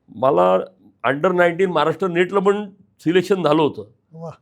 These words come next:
Speaker 1: पण पुढं, अ, म्हणजे सिलेक्ट झालो नाही महाराष्ट्रासाठी.
Speaker 2: अच्छा.
Speaker 1: पण तिथपर्यंत मी म्हणजे आवडीने मी क्रिकेट खेळलो. अजून पण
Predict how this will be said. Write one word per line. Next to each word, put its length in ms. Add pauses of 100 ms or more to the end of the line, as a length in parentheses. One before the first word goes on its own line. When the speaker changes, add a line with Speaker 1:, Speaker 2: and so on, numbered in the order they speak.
Speaker 1:
पण 100
पुढं, 640
अ, 340
म्हणजे 300
सिलेक्ट 340
झालो 180
नाही 160
महाराष्ट्रासाठी. 560
Speaker 2:
अच्छा. 240 (160)
Speaker 1:
पण 140
तिथपर्यंत 400
मी 400 (340)
म्हणजे 400 (200)
आवडीने 360
मी 120
क्रिकेट 340
खेळलो. 220
अजून 240
पण 240